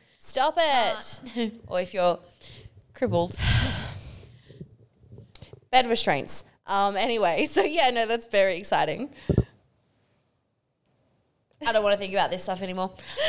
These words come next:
Speaker 1: Um,
Speaker 2: Anyway.
Speaker 1: this was supposed to be a wholesome episode on moving and being inspired by your, your surroundings and living, like,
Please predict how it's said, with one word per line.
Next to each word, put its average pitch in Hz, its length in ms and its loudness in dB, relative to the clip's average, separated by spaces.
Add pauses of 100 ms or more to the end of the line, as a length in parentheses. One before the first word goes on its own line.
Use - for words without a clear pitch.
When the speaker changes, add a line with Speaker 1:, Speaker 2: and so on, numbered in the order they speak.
(140)
Speaker 1:
Um, 233 220 0 (200)
Speaker 2:
Anyway. 269 560 0 (220)
Speaker 1:
this 403 160 2
was 427 100 -2
supposed 453 260 0
to 466 100 -2
be 466 100 2 (120)
a 311 40 -6
wholesome 339 420 -2
episode 320 460 2
on 285 180 -2
moving 285 520 -2 (220)
and 233 180 0
being 262 200 -2
inspired 262 480 0
by 269 140 2
your, 254 260 0
your 226 380 -2
surroundings 233 880 2 (240)
and 208 200 0
living, 247 360 0
like, 226 300 2